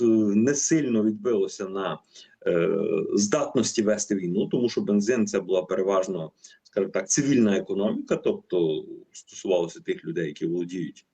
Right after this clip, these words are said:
приватними автомобілями, перш за все. Але з часом <clears throat> це в значній мірі зачепило також і дизель. Були уражені ряд заводів, в тому числі найбільший завод, який займається виробництвом дизелю. Е,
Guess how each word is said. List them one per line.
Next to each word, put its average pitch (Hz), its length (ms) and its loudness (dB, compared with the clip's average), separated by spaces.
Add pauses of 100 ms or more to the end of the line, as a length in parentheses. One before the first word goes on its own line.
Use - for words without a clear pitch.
(180)
приватними 82 500 -2
автомобілями, 262 640 2
перш 202 300 0
за 185 120 0
все. 180 320 -4 (500)
Але 113 320 4
з - 40 0
часом 214 720 2
<clears throat> - 1600 -6
це 127 140 0
в 113 40 2
значній 117 360 0
мірі 135 220 0
зачепило 101 720 0
також 104 640 -4
і 101 240 -2 (320)
дизель. 117 360 0 (320)
Були 95 240 2
уражені 87 640 0
ряд 87 240 0
заводів, 143 500 0
в 147 120 -12
тому 101 200 0
числі - 180 -8
найбільший 85 400 -4
завод, 143 360 2 (400)
який 82 200 -2
займається 107 520 2
виробництвом 87 680 -4 (100)
дизелю. - 420 -4 (720)
Е, 95 400 4